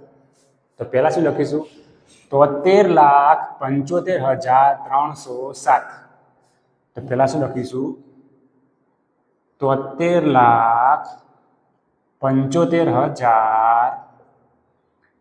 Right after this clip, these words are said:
ત્રણસો સાત. દશકનું સ્થાન ખાલી રહ્યું, કેમ?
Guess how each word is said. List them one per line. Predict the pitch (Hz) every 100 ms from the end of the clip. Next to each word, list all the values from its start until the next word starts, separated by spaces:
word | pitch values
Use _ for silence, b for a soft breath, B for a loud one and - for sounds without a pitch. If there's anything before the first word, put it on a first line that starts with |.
| _ _ _
ત્રણસો | 127 147 165 175 165 139 127 127 123 120 123 139 - - _ _ _ 139
સાત. | 131 175 160 - - - - - _ _ _ _ _ _ _ _ _ _ _ 143
દશકનું | 131 143 151
સ્થાન | - 143 151
ખાલી | 156 180
રહ્યું, | 151 135 - - - _ _ _ -
કેમ? | 156